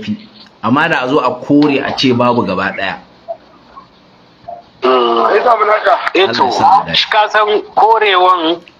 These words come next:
Speaker 2: Sheikh, akwai abubuwan da ake korewa, wa'inda musamman irin umur ijtihadiyya hakan nan, wanda babu nassi a cikinsu.
Speaker 1: Na'am.
Speaker 2: Kaga wannan misali ba nassi ba ne.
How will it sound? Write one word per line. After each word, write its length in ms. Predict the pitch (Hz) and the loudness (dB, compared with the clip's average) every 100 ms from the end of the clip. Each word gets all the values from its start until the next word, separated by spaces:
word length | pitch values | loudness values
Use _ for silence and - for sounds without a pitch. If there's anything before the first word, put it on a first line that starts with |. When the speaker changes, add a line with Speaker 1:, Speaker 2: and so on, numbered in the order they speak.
| _ - - | _ -12 -4
Speaker 2:
Sheikh, 260 | 180 175 175 | -4 0 0
akwai 280 | 139 185 185 | 2 2 2
abubuwan 380 | 190 202 208 165 | 2 2 2 2
da 140 | 151 | 0
ake 200 | 165 160 143 | 0 -4 0
korewa, 560 | 165 160 147 139 147 - - - - - - - | 0 2 2 2 2 0 -4 -8 -12 -12 -8 -2
wa'inda 640 | - - 156 139 127 123 117 | -2 0 0 -2 0 0 0
musamman 460 | 123 - 175 185 170 | -2 -2 0 0 0
irin 240 | - 151 | 0 0
umur 440 | 131 135 151 170 - | 0 2 4 2 2
ijtihadiyya 840 | 135 - 143 139 139 139 170 160 147 | -2 -2 -2 0 0 2 2 2 0
hakan 320 | - 143 139 | 0 -2 0
nan, 300 | 143 147 135 - - - - - | 0 0 -2 -4 -14 -20 -20 -4
wanda 280 | 151 143 131 | -2 0 -2
babu 380 | 143 156 147 139 | 2 0 0 0
nassi 420 | 135 - - 127 | 0 -2 0 0
a 120 | - | 0
cikinsu. 520 | - - 139 143 - - - | -2 -2 0 0 -2 -8 -8
Speaker 1:
Na'am. 260 | 95 90 - - | -6 -6 -8 0
Speaker 2:
Kaga 240 | 165 185 | 0 2
wannan 360 | 190 196 185 156 | 0 2 2 0
misali 560 | 131 151 156 156 151 - - - - | 0 0 0 -2 -4 -8 -20 -20 0
ba 200 | 135 135 | 0 2
nassi 420 | 147 - - 143 | 0 0 -2 0
ba 120 | 143 | 0
ne. 280 | 147 123 - | 0 -2 -4